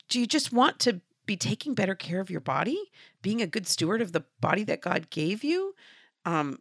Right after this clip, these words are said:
see if there's a way you can recognize that you're accomplishing that through your daily exercise program. Maybe you can notice how much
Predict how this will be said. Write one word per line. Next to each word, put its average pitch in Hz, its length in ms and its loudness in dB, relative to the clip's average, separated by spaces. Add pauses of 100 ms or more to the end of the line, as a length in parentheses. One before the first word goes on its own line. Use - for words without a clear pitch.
(100)
see - 560 -4
if 233 220 0
there's 247 220 2
a 247 40 -2
way 233 140 2
you 240 120 0
can 226 360 -6
recognize 262 640 0
that - 140 -2
you're 131 140 -2
accomplishing 277 680 -6
that 349 480 0 (260)
through 220 180 -6
your 185 160 -4
daily 151 400 0
exercise 151 560 -2
program. 151 460 -6 (340)
Maybe 262 540 4 (140)
you 220 120 -2
can 202 220 0
notice 226 460 2 (160)
how - 180 4
much 220 260 2